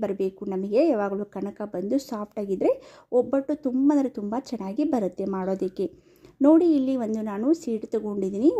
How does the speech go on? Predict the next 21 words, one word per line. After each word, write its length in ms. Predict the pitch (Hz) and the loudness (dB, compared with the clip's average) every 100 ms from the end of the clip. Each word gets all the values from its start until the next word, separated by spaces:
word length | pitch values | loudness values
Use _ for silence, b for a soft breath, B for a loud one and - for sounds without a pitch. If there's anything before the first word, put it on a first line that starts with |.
| 247 | 2
ಒಬ್ಬಟ್ಟು 300 | 214 208 233 | 0 -6 -4
ಮಾಡೋ 160 | 208 196 - | -2 -4 -2
ಸೀಟನ್ನು 440 | 208 208 208 190 180 | -2 -2 -4 -6 -4
ತೊಗೊಂಡಿದ್ದೀನಿ. 520 | 190 196 190 180 226 339 B B B | -4 -2 -2 2 2 2 B B B
ನೀವು 140 | 269 302 226 | 2 4 4
ಬೇಕಾದರೆ 460 | 214 202 190 277 494 262 | 2 -2 -4 2 4 4
ಬಾಳೆ 240 | 214 214 226 214 | 2 0 2 2
ಎಲೆ 120 | 202 196 | 0 -2
ಮೇಲೆನೂ 280 | 190 190 190 | -2 -2 -2
ಮಾಡ್ಕೊಳ್ಬೋದು. 640 | 180 185 196 196 196 196 370 480 294 | -2 -4 -6 -6 -4 0 0 0 0
ಕವರ್ 300 | 226 226 220 | 2 2 0
ಬರುತ್ತಲ್ಲ, 400 | 190 190 202 302 415 220 | -2 -2 -2 0 4 4
ಎಣ್ಣೆ 200 | 220 220 | 2 -2
ಕವರು, 340 | 214 202 202 208 - b b b b - | -2 0 0 -2 -4 b b b b -4
ಆಮೇಲೆ 240 | 226 220 220 | 0 0 2
ಪ್ಲಾಸ್ಟಿಕ್ 380 | 202 208 226 226 | 0 -2 -4 -2
ಕವರ್, 240 | 214 208 208 | 0 2 2
ಯಾವುದೇ 220 | 196 233 294 - | 2 2 2 2
ಕವರ್ 240 | 202 254 240 | 2 4 4
ಮೇಲಾದ್ರೂ, 380 | 190 190 208 233 349 285 | 2 -4 0 4 4 4
ದಪ್ಪ 180 | - | -2